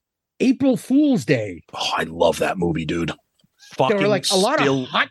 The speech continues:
Speaker 1: chicks in that movie.
Speaker 2: still love that movie. Yes, that's a fun one.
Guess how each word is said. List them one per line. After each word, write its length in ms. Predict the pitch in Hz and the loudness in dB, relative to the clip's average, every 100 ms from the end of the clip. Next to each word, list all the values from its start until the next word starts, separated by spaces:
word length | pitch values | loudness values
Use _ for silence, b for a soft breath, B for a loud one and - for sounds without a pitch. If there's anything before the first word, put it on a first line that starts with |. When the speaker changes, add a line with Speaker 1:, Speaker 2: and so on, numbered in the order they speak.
| - | -6
Speaker 1:
chicks 440 | - 240 - - | 0 0 0 0
in 80 | 151 | 0
that 160 | 135 | 2
movie. 100 | 127 | 0
Speaker 2:
still 720 | 127 120 110 165 180 185 185 - | 0 0 2 4 4 4 2 0
love 440 | 123 147 147 139 139 - | 0 4 4 2 -2 -4
that 360 | 120 120 120 - | 0 2 0 -4
movie. 500 | 113 110 98 90 - | -4 -2 -2 -6 -8
Yes, 400 | - 117 - - | -2 0 2 0
that's 180 | - 120 | 2 0
a 60 | 113 | 0
fun 320 | - 113 101 | 0 -2 -2
one. 180 | 90 | -6